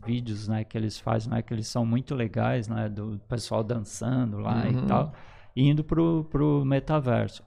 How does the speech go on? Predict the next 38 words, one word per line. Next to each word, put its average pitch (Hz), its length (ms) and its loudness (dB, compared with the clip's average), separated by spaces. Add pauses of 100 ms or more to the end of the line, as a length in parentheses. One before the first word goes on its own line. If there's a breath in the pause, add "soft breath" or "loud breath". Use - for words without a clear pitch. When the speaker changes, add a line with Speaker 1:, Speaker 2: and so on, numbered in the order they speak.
(100)
Speaker 1:
O 143 100 -2
que, 190 220 2
assim, 165 300 2
o - 20 -10
que 147 160 -4
me 156 100 -2
encantou 160 560 0
mais, 123 580 0 (680 soft breath)
é, 117 520 2
a 113 40 -6
gente 117 260 -2
tem 117 180 0 (120)
tanto 156 420 2
de, 127 420 0 (140)
pro 127 100 0
consumidor 123 840 -2
como 135 280 -4
no 139 140 -4
B 131 140 -4
two 147 200 -6
B, 113 180 -2
né? 104 220 -4
No 101 100 -4
B 104 120 -2
two 107 180 -10
B 110 100 -2
também 107 300 -4
tem 117 180 -2
uns 113 120 -4
projetos 113 480 -2
bem 120 160 0
legais 127 600 -2
e 110 120 -2
aí 110 100 0
é 113 80 2
bem, 113 340 2
bem 113 260 -2
focado. 110 580 -4